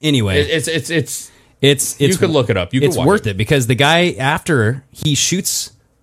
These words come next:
Speaker 1: the, in the training ep-, episode or exercise,
Speaker 2: Mm-hmm.
Speaker 1: he ends up, the Black Lives Matter guy shoots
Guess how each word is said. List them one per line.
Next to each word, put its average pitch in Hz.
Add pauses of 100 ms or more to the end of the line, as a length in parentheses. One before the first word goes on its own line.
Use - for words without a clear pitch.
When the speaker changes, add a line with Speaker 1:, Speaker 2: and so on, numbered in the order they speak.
(120)
Speaker 1:
the, 131
in 147
the 151
training 127
ep-, 92 (120)
episode 87
or 85
exercise, 85 (180)
Speaker 2:
Mm-hmm. 104 (120)
Speaker 1:
he 127
ends 131
up, 127
the 110
Black 110
Lives 117
Matter 104
guy 82
shoots -